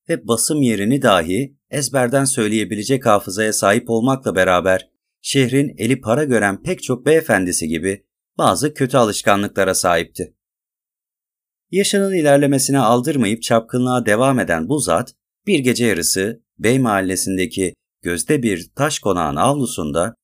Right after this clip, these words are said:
kocası ikinci Cihan Harbi zamanında stokçuluk yapmaktan kodese takılmış bir Dilber'in koynunda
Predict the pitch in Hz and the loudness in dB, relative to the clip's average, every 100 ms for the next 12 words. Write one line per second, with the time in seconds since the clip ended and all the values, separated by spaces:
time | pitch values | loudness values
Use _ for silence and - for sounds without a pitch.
0 | _ _ _ _ 123 120 117 120 - 107 | _ _ _ _ -4 -2 0 -2 -4 -6
1 | 131 139 147 117 139 139 120 120 113 104 | -4 -2 0 2 2 4 0 0 0 0
2 | 98 101 104 123 - 113 - 135 135 110 | 0 -2 -2 -4 -2 -4 -2 -4 0 0
3 | 98 107 104 - 107 - 104 110 - 147 | 0 -2 -6 -4 -4 -4 -6 -4 -4 -4
4 | 135 117 123 151 107 92 - 139 135 104 | -2 0 -2 -2 -4 -6 -2 -2 0 -2
5 | 76 73 143 151 107 82 87 98 | -2 -2 0 0 0 -2 -4 -4